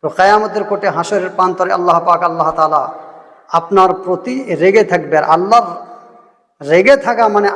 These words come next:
আপনার আখেরাত খারাপ হওয়ার সম্ভাবনা আছে।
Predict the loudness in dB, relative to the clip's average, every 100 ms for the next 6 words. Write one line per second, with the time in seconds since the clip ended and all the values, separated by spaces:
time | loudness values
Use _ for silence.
0 | -4 -2 2 2 0 -8 -8 -2 0 2
1 | 4 4 2 -14 -18 -20 -20 -20 -20 0
2 | 4 4 4 4 2 0 -6 -2 -2 0
3 | -2 -6 -12